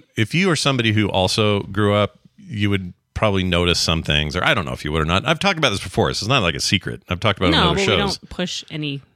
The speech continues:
Speaker 1: No, we don't
Speaker 2: thing
Speaker 1: talk.
Speaker 2: out
Speaker 1: We
Speaker 2: here.
Speaker 1: don't, like, get on here and go, "All right, here, here's what we do or don't do
Speaker 2: No,
Speaker 1: or would
Speaker 2: no,
Speaker 1: do,"
Speaker 2: no,
Speaker 1: or,
Speaker 2: no.
Speaker 1: or any of that. And I've also talked a lot about how my dad's version of,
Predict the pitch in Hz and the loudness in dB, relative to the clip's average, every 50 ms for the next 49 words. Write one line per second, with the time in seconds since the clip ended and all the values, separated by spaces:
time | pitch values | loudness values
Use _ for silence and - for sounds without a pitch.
0 | _ _ 90 90 73 67 65 64 - - _ - 110 127 135 127 104 - 117 117 | _ _ -4 -4 -2 -2 -4 -6 -10 -16 _ -6 -4 -2 -2 -2 -2 -2 -2 -2
1 | 113 120 104 101 117 120 127 123 117 104 95 98 92 90 90 104 98 95 92 95 | -2 -4 -4 -2 -2 0 0 0 0 0 0 0 0 2 2 2 2 4 2 2
2 | 95 95 92 90 90 85 82 - - - 131 131 131 120 113 110 110 110 107 - | 2 0 2 2 2 2 2 0 -2 -2 -2 0 2 2 2 2 2 2 0 -4
3 | - 156 156 156 143 123 - - _ _ _ _ _ _ _ - 196 190 185 160 | -4 -4 -2 0 -2 -2 -4 -8 _ _ _ _ _ _ _ -2 0 0 0 0
4 | - 156 151 - - - 143 147 143 - 117 104 107 123 127 117 107 107 104 - | 0 -2 -2 -2 -2 -4 -2 -2 -2 0 0 0 0 0 0 0 -2 -4 -6 -4
5 | _ 123 127 131 156 - - - - 127 113 107 104 104 110 127 131 123 - 95 | _ 0 0 0 0 0 2 2 4 4 2 2 2 2 2 2 0 2 2 2
6 | 101 123 120 110 101 98 - - 139 156 - - - - _ _ _ _ - 98 | 4 4 4 2 2 0 0 -4 -6 -8 -8 -12 -20 -20 _ _ _ _ 0 2
7 | 104 104 98 90 85 90 95 95 95 92 - - _ _ - 107 117 120 127 135 | 2 4 4 2 2 2 2 2 2 2 0 -4 _ _ 0 0 2 2 2 2
8 | 143 - - 120 101 - 110 101 98 - 90 87 87 87 87 85 80 80 78 78 | 2 2 2 0 2 2 0 0 0 0 0 0 2 2 2 2 0 0 -2 -2
9 | 80 - 87 85 80 80 78 78 76 - _ _ _ _ _ _ _ _ _ _ | -2 -2 -2 0 0 0 0 -2 -4 -8 _ _ _ _ _ _ _ _ _ _
10 | _ _ _ _ _ _ - 87 95 98 107 110 101 85 - 95 85 87 90 90 | _ _ _ _ _ _ -4 -2 0 2 2 2 0 -2 -2 0 0 2 2 0
11 | 92 92 92 80 78 82 82 87 87 87 87 95 92 92 92 92 - 87 85 87 | 0 -2 -4 -2 0 2 2 2 2 2 2 0 0 0 0 -2 -2 0 0 0
12 | 90 95 92 95 92 - - | 0 0 -2 -6 -10 -12 -16